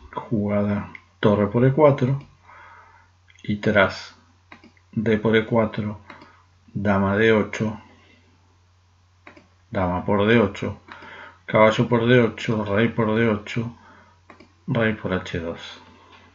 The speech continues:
Y con esta partida el blanco tiene dos piezas menores por torre y dos peones, pero el,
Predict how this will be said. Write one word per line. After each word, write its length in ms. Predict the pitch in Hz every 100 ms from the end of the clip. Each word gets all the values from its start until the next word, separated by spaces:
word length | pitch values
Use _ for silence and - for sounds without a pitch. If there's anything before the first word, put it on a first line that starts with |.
| _ - -
Y 180 | 107 101
con 240 | 101 95
esta 220 | 95 127 123
partida 400 | 123 135 127 120
el 60 |
blanco 480 | 104 104 104 107 - - - - - - - _ _ _ _
tiene 520 | 110 104 101 98 92
dos 180 | 104 104
piezas 340 | 123 117 107
menores 460 | 117 120 123 120 117
por 240 | - 95
torre 300 | - 110 110
y 20 |
dos 160 | 117 117
peones, 420 | - 143 127 123 - -
pero 420 | 120 117 123 - - _ _
el, 800 | - 101 101 98 95 92 90 87